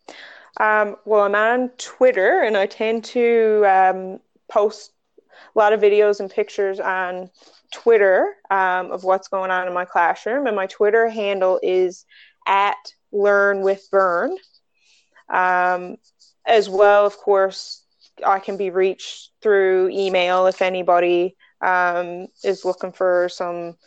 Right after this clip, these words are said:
advice or some resources, um, 'cause I have lots of resources, of course,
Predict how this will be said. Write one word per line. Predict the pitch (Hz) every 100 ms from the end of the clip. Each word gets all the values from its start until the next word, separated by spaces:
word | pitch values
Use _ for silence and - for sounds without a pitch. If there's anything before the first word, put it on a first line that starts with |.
| _ _ _
advice | - 202 339 330 320 294 240
or |
some | 220 - 196 185
resources, | 214 254 240 220 220 - 220 220 220 214 -
um, | 190 190 180 185
'cause | 190
I | 190
have | 185
lots | 180 190 202
of | 196
resources, | 190 190 190 185 185 180 185
of | 170
course, | - 185 180 180 - -